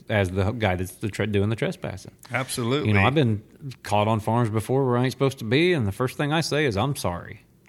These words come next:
Speaker 1: You
Speaker 2: Well,
Speaker 1: know?
Speaker 2: and the, and the worst part about that is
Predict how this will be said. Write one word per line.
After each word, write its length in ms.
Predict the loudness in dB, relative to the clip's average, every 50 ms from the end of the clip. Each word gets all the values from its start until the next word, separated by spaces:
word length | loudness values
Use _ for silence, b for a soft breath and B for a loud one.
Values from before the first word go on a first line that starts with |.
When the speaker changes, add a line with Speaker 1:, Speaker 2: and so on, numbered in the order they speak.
| _ -6
Speaker 1:
You 60 | 0
Speaker 2:
Well, 300 | 2 4 4 4 4 4
Speaker 1:
know? 40 | 4
Speaker 2:
and 140 | 4 4 2
the, 200 | 2 2 2 4
and 160 | 4 6 6
the 60 | 4
worst 300 | 4 4 2 0 0 0
part 180 | 2 2 2 2
about 320 | 2 2 2 2 2 0
that 240 | -2 -2 0 0 0 -2
is 360 | -2 -2 -4 -6 -8 -12